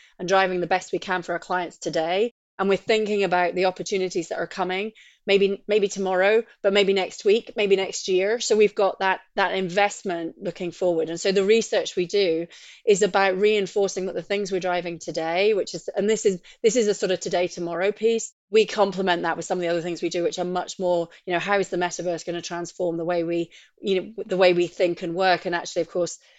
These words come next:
if you think about what we need with interoperability, the metaverse will only be super successful if we have it. So we definitely do, as you back up, we d-, for my role,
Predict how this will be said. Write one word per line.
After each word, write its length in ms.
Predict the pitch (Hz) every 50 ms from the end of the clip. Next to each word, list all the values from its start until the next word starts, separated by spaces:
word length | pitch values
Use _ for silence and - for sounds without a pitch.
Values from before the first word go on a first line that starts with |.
| _ _ _ _
if 140 | - -
you 80 | 208 185
think 280 | - - 196 196 190 202
about 260 | 180 - 185 180 170
what 100 | 170 170
we 80 | 185
need 160 | 185 180 175 165
with 120 | 170 170
interoperability, 920 | 185 170 - - 180 - - 165 185 185 190 170 - - 170 147 160 170
the 60 | 170 175
metaverse 400 | 180 180 175 160 180 170 156 -
will 100 | 175 170
only 180 | 180 202 190
be 120 | 170 165 156
super 240 | - - - -
successful 440 | 156 - 151 - - 160 - - 170
if 120 | 165 - -
we 80 | 165
have 180 | 165 165 160 -
it. 140 | - - - _ _ _ -
So 160 | - - 220 208
we 140 | 226 226
definitely 600 | 190 - 233 240 233 - - 226 226 185 220 214
do, 220 | 190 - 190 185 175
as 100 | 170 180
you 80 | 202
back 300 | 180 202 196 190 - -
up, 80 | 190 165
we 100 | 185 180
d-, 100 | 175 - - _ _ _ _ - - _ -
for 100 | - 220
my 320 | 214 214 214 214 214 220 226
role, 520 | 214 180 170 165 165 170 185 202 202 -